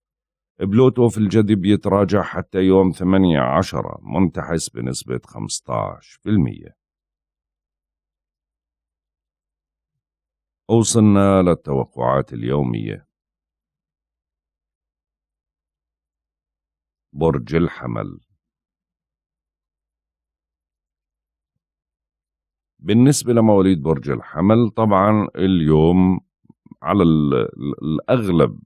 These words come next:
مواليد برج الحمل كل التركيز راح يكون على العمل، العلاقة بالمسؤولين، العلاقة بأشخاص أو شخصيات بيكونوا إما بمناصب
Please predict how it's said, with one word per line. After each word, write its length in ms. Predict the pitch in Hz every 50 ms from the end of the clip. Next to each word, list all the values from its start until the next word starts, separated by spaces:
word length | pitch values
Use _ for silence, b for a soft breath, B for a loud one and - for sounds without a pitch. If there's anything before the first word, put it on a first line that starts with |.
| _
مواليد 360 | - 55 60 58 58 67 64 55
برج 260 | 69 64 62 - 67
الحمل 640 | 58 - - - 78 95 107 110 113 110 104 87 - _ _ _
كل 580 | - 101 107 98 98 95 92 90 85 78 65 - -
التركيز 720 | 67 - _ - 90 80 - - - 92 87 82 71 71
راح 200 | 65 60 - -
يكون 500 | 69 - _ - 82 85 82 82 80 71 - _ _ _ _ _ _ _ _ _ _ _ _ _
على 260 | - 67 87 90 87
العمل، 560 | 82 76 64 67 85 87 87 87 85 82 78 _ _ _ -
العلاقة 580 | - 55 58 64 69 73 78 82 - - - 85
بالمسؤولين، 920 | 80 78 80 78 80 78 - - - 62 69 67 71 80 82 78 76 80 - _ _ -
العلاقة 600 | 62 71 73 73 80 82 92 98 98 - 101 82
بأشخاص 840 | 90 90 92 87 - - 98 - - - - 104 101 101 104 104 -
أو 200 | - - 87 101
شخصيات 880 | 98 - - 82 87 - - - 92 87 87 90 90 92 101 - _ _ _ _ _ _
بيكونوا 800 | - - 82 90 92 - - 110 110 110 110 107 107 107 101 - - - -
إما 420 | 123 127 110 92 80 64 53 50 50
بمناصب 760 | 50 58 64 65 65 65 71 80 85 85 82 - 98 95 87